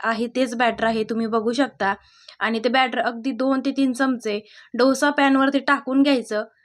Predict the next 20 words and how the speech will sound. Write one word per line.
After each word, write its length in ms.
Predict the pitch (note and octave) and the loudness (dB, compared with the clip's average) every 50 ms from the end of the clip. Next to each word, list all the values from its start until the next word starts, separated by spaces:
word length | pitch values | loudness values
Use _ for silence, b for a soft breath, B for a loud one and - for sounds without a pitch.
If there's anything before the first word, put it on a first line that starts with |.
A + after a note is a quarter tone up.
| b b - | b b -6
आणि 160 | G#3 A3 A3+ | -6 -4 -2
बघू 240 | A3 C4 C4 A3+ C4 | 0 -2 0 0 0
शकता 340 | - D4+ C4 - - - | 0 0 0 0 0 -2
अशा 340 | - - - G#3+ - - C4+ | -2 0 0 -2 0 0 -2
प्रकारे 400 | C4 C#4 C4+ C4 - B3 A#3 A#3+ | 0 0 0 0 0 0 -2 -2
चमच्याच्या 460 | A#3+ A#3+ C4 A#3+ A#3+ A#3 A#3+ A3+ A#3+ | -2 -2 -4 -4 -4 -4 -4 -6 -6
साहाय्याने 400 | A#3+ A#3+ C4 C4 A#3 A3 A3 A3+ | -4 -2 -2 0 0 0 -2 -2
हे 100 | A3 A3 | -4 -4
मिश्रण 400 | A3 A#3 B3+ B3 - A#3 G#3+ A#3 A3+ - | -2 0 0 0 -2 -2 -4 -4 -6 -4
फिरवून 300 | - B3+ A3+ A3+ A3+ A#3+ | -4 -2 -2 -2 -2 -2
घ्यायचं 300 | A#3+ B3 A3 G#3+ - G#3 | -2 -2 -2 -2 -4 -4
आहे 60 | G#3 | -6
किंवा 260 | G#3 - A3+ A3 A3 | -4 -4 -2 -2 -2
हा 180 | A3+ A3 G#3+ G#3+ | -2 -2 -4 -6
डोसा 440 | G#3+ G3+ B3 C4 B3 A#3+ - G#3+ A#3+ - _ _ _ _ _ _ _ | -4 -2 -2 -2 -2 -2 -4 -6 -6 -8 _ _ _ _ _ _ _
आपल्याला 360 | - G3+ G#3+ - A3+ A3+ A#3+ | 0 0 0 0 -2 -2 -2
पसरवून 560 | B3 - - B3 B3+ - B3+ A3+ A3 A3 A#3 B3+ | -4 -4 -2 -4 -2 -2 -2 -2 -2 -2 0 0
घ्यायचा 320 | C4+ C4+ A#3+ G#3 - G3 | 0 0 0 -2 -4 -4
आहे. 240 | F#3+ F#3 F#3 F3+ F3+ F3+ B B B B B B B B B | -6 -6 -6 -8 -10 -12 B B B B B B B B B
हवा 220 | - B3+ C4+ C#4 | 0 2 4 4